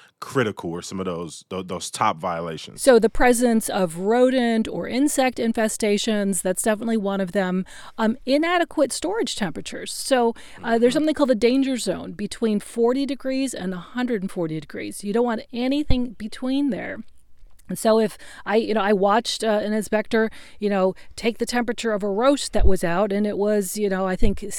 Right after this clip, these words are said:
Speaker 2: uh, fifty-six degrees. And she said, "Pour some bleach over that. That's going in the garbage." Um, but another one is,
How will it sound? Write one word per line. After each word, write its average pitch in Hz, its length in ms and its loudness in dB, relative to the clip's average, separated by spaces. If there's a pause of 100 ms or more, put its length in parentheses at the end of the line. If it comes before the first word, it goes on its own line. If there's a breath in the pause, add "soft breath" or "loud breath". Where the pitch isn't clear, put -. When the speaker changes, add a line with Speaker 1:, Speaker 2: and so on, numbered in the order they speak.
(100)
Speaker 2:
uh, 185 200 -4 (100)
fifty-six 247 600 -2
degrees. 214 480 -2
And 185 180 -8
she 208 100 -2
said, 175 300 -2 (160)
"Pour 220 260 0
some 294 280 0
bleach 285 320 2
over 285 180 4
that. 277 320 2
That's 208 240 -4
going 240 260 -2
in 233 80 0
the 208 80 -2
garbage." 233 600 -4 (540 loud breath)
Um, 247 180 4
but 277 100 6
another 370 320 6
one 294 240 4
is, 294 300 2